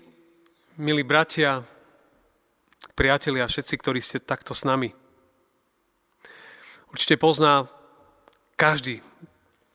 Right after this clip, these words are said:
situácie v živote, kedy ráno vstávame, možno niekedy oveľa skôr ako zvyčajne, a človek vstupuje do dňa priam s rešpektom, možno niekedy až s obavami.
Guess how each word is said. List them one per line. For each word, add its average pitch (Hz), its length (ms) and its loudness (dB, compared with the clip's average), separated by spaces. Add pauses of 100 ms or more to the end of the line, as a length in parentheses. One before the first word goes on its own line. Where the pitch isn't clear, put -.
(280)
situácie 139 600 0
v 113 60 -2 (100)
živote, 147 240 0
kedy 131 400 -2 (640)
ráno 139 240 4
vstávame, 139 640 2 (800)
možno 123 160 -4
niekedy 131 240 0
oveľa 131 320 2
skôr 147 240 0
ako 127 160 -2
zvyčajne, 131 640 -4 (800)
a - 80 -8
človek 156 480 2 (320)
vstupuje 160 480 2
do 156 80 4
dňa 151 320 2
priam 143 480 2
s 139 160 -4
rešpektom, 151 720 2 (1300)
možno 127 240 -4
niekedy 139 400 0
až 131 320 0
s - 80 -2
obavami. 139 560 0